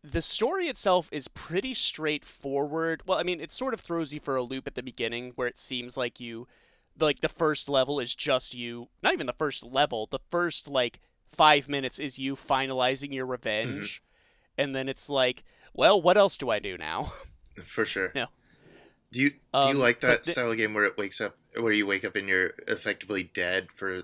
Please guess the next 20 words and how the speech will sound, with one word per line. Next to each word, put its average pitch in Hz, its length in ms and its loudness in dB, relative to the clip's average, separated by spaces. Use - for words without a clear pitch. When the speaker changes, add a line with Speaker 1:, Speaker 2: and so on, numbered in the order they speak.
Speaker 2:
the 107 100 -4
remainder 98 340 -4
of 95 60 -6
the 95 80 -6
game? 95 240 -12
I, - 100 0
I 98 60 -2
kinda 87 260 -10
like 80 200 -16
that. 85 200 -10
Speaker 1:
How 151 200 -2
many 165 340 -6
games 143 440 -4
are 139 240 0
there 107 320 -6
like 107 320 -6
Speaker 2:
So 107 60 -4
Speaker 1:
that? - 100 -2
<laughs> - 0 -
Speaker 2:
few. 98 240 -2